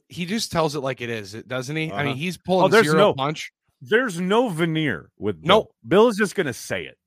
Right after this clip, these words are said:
Speaker 2: <laughs>
Speaker 1: He goes, "You know, I really don't understand why everyone's so surprised that their special teams is doing well. They paid for it. I mean, they paid a punter. They paid
Speaker 2: Right.
Speaker 1: the most to a special teams guy ever.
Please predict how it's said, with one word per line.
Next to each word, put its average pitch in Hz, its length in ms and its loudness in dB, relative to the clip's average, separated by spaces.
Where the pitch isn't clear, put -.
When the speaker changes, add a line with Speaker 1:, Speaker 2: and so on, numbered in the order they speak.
Speaker 2:
<laughs> - 300 -20
Speaker 1:
He 233 100 -10
goes, 196 500 0
"You - 100 -10
know, 240 60 0
I 202 40 0
really 240 280 -4
don't 160 200 -2
understand 160 480 -4
why 139 100 -4
everyone's 143 280 -6
so 147 100 -6
surprised 139 600 -8
that 101 60 -20
their 104 120 -16
special 190 300 -8
teams 113 220 -14
is 104 100 -16
doing 117 280 -10
well. 143 200 -6
They 175 180 -2
paid 214 400 -6
for 147 240 -10
it. 226 180 -14
I 185 60 -2
mean, 202 160 2
they 196 160 0
paid 214 280 -2
a 240 60 -2
punter. 196 500 -2
They 175 180 -2
paid 175 220 -2
Speaker 2:
Right. 208 120 -2
Speaker 1:
the 190 80 -4
most 175 300 -2
to 214 100 -6
a 214 40 -2
special 185 340 -6
teams 175 300 -8
guy 160 240 -2
ever. 143 320 -4